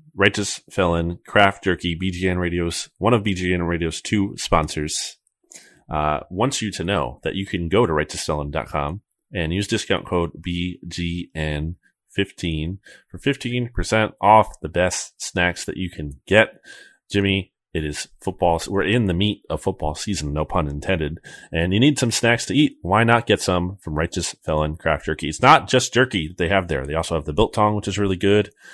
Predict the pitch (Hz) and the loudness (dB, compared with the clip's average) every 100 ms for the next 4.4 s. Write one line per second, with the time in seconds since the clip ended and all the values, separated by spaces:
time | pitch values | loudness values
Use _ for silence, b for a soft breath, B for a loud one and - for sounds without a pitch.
0 | B 80 76 85 78 78 - 73 80 104 | B -2 0 0 0 -2 -2 -2 2 4
1 | 107 104 - 110 107 107 - 107 104 - | 4 0 -2 0 0 -2 -6 -4 -4 0
2 | 123 117 104 98 92 82 76 - _ - | 0 2 6 6 6 2 2 -2 _ -6
3 | - - 87 - 82 - - b b - | -6 0 0 0 -4 -4 -10 b b -2
4 | 80 78 76 | 0 2 -2